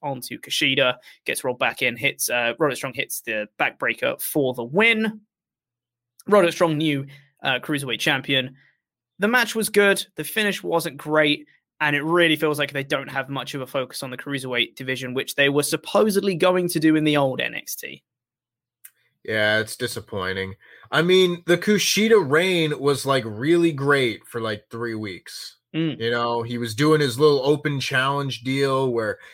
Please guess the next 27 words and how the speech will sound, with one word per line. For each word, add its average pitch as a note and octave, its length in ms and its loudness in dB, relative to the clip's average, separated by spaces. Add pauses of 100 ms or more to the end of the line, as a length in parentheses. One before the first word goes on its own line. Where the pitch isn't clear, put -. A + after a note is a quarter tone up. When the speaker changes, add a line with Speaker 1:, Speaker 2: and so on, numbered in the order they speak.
(120)
Speaker 2:
he B2+ 80 -6
wrestled C#3 340 0
Carmelo C3+ 520 0
Hayes B2 520 0
and B2 60 -8
he A2+ 80 -8
wrestled A#2 320 -8
Trey C3 200 -2
Baxter. A#2+ 640 0
And A2+ 80 -2
I A#2 60 -2
was G#2+ 120 -6
like, G#2+ 200 -4
"Hell F#3 280 2
yeah, G#3 440 6
just C3+ 220 -2
have F3+ 260 0
Kushida E3+ 420 -2
come D#3 160 -2
out D#3+ 180 0
and C3 80 -12
defend D3+ 300 -4
the C#3+ 60 -4
title C#3 360 0
every C#3 200 -4
single C3+ 320 -6
week. C3 340 -6